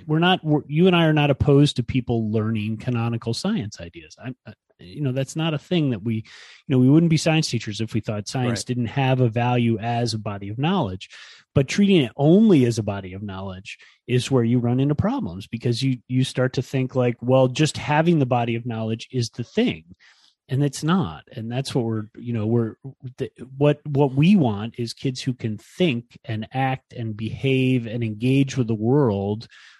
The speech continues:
Speaker 1: like scientists. And as a result of doing that, they will understand canonical science ideas, not only the ones that they work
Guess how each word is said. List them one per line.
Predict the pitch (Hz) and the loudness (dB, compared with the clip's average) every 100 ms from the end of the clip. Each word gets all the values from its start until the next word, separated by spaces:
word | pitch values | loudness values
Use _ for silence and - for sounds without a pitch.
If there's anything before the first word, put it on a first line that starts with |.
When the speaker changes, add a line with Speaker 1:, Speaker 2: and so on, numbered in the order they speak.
| _ | _
Speaker 1:
like | 117 110 | -4 -4
scientists. | - 151 98 - - - - _ - - - | -2 -2 -2 -6 -14 -16 -20 _ -20 -12 -2
And | 139 | -2
as | 139 160 147 | 2 2 4
a | |
result | 131 120 120 147 277 - | 4 4 2 2 2 0
of | 117 107 | -4 -2
doing | 107 101 104 | -2 -2 -4
that, | 104 139 | -4 -4
they | 131 123 | -2 -2
will | 117 135 135 - | 0 -2 -2 -4
understand | 123 127 - - 147 160 120 117 120 | -2 -2 -4 -2 0 2 0 -2 -4
canonical | - 120 113 110 113 | -6 -6 -6 -6 -6
science | - 147 151 117 | -6 -6 -6 -8
ideas, | 104 95 98 98 120 | -10 -8 -6 -6 -6
not | 127 131 | -2 2
only | 156 147 | 4 6
the | 135 | 4
ones | 131 131 120 | 4 2 -2
that | 110 | -2
they | 147 190 | 0 2
work | 175 101 | 2 -2